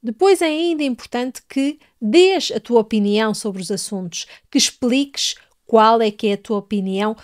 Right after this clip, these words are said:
sobre aqueles assuntos, porque é que tu defendes aquele aspecto e não defendes o outro. Para além de definires estes temas relevantes,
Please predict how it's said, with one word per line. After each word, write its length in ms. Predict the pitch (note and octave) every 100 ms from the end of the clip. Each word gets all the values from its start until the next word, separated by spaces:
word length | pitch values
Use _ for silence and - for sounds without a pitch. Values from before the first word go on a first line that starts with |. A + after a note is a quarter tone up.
| _
sobre 600 | - - - D#4 C#4+ C#4
aqueles 420 | - G#3+ B3+ A#3 G#3+
assuntos, 320 | G#3 C#4+ -
porque 320 | - A#3+ F4+
é 80 | F4
que 80 | -
tu 120 | C#4
defendes 680 | - - C#4+ D4+ C4 - - -
aquele 480 | G#3+ - C4 B3 -
aspecto 640 | A#3+ A3 - - B3+ B3+ -
e 100 | A3+
não 440 | G#3 G3+ B3+ C#4 A#3
defendes 480 | - A#3 A3+ G3+
o 280 | G#3+ G#3+ A#3+
outro. 380 | C4 B3 - - - - - - -
Para 140 | B3+
além 280 | B3+ E4 E4
de 60 | -
definires 500 | - - C4 C4 A#3+
estes 300 | A3 - -
temas 460 | - D4 D4 C4+
relevantes, 680 | - A#3+ G3+ A#3+ D#4 -